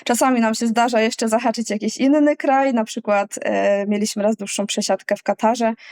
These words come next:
e, i sobie chodziliśmy po Doha, e, wobec czego, e, no, ja jestem bardzo elastyczna, <laughs> jeśli o to chodzi. E, także jak, jak jest okazja, to myślę, że ją, e, zawsze wykorzystuję.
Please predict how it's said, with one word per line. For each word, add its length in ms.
e, 120
i 120
sobie 260
chodziliśmy 520
po 140
Doha, 400
e, 80
wobec 420
czego, 680
e, 220
no, 240
ja 140
jestem 240
bardzo 320
elastyczna, 680
<laughs> 0
jeśli 380
o 100
to 140
chodzi. 340
E, 260
także 360
jak, 300
jak 300
jest 140
okazja, 340
to 100
myślę, 240
że 120
ją, 220
e, 120
zawsze 300
wykorzystuję. 680